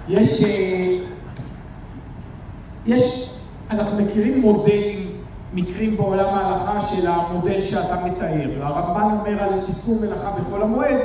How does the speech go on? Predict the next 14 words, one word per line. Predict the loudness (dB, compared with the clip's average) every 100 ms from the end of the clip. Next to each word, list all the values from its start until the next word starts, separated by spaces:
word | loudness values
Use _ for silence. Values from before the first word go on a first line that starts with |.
| -2 -8 -12
שהקדוש | -6 -4 -2 0 0
ברוך | -2 -4 -4
הוא | -2 -2
קבע | -2 -2
איסור | -2 -2 0
מלאכה | 0 0 0
דאורייתא, | 2 4 4 2 -2
ונתן | -2 -2 -2 0
צ'ק | 0 0 0
פתוח | -4 -2 -2 0
לחכמים | 2 0 -2 -4 -2 0 -2 0
איך | 0 2
לייצב | 0 0 -2
אותו. | -2 -4 -8